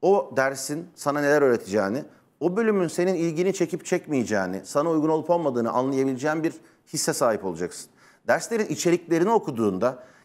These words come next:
gerçekten keyif alıp almayacağını, senin istediğin programın bu olup olmayacağını anlayacaksın. O yüzden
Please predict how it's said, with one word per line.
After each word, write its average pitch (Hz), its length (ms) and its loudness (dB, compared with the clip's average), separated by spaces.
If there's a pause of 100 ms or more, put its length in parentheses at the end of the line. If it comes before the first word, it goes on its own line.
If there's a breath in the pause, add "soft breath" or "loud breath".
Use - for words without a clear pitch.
gerçekten 196 560 0
keyif 165 320 2
alıp 156 200 0
almayacağını, 110 640 0 (200 loud breath)
senin 170 300 0
istediğin 170 460 -2
programın 170 500 0
bu 175 100 2
olup 165 180 0
olmayacağını 135 540 0
anlayacaksın. 95 560 -4 (320 soft breath)
O 190 100 4
yüzden 131 400 0